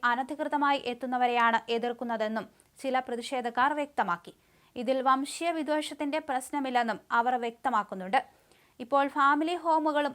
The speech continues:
അഭയാർത്ഥികളെ താമസിപ്പിക്കാനുള്ള ഇടങ്ങളാക്കി മാറ്റാൻ ഒരുങ്ങുമ്പോൾ എതിർപ്പിന് ശക്തി വർദ്ധിക്കുകയാണ്. ഓരോ ദിവസവും ലക്ഷക്കണക്കിന് പൗണ്ട് അനധികൃത അഭയാർത്ഥികൾക്കായി സർക്കാർ ഖജനാവിൽ നിന്നും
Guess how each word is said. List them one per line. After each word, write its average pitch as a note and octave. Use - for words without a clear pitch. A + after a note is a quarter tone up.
അഭയാർത്ഥികളെ C4+
താമസിപ്പിക്കാനുള്ള B3+
ഇടങ്ങളാക്കി B3
മാറ്റാൻ A3+
ഒരുങ്ങുമ്പോൾ A3+
എതിർപ്പിന് F4
ശക്തി D#4+
വർദ്ധിക്കുകയാണ്. A3+
ഓരോ D4
ദിവസവും E4
ലക്ഷക്കണക്കിന് D4
പൗണ്ട് B3+
അനധികൃത C#4+
അഭയാർത്ഥികൾക്കായി B3
സർക്കാർ E4
ഖജനാവിൽ C#4
നിന്നും B3+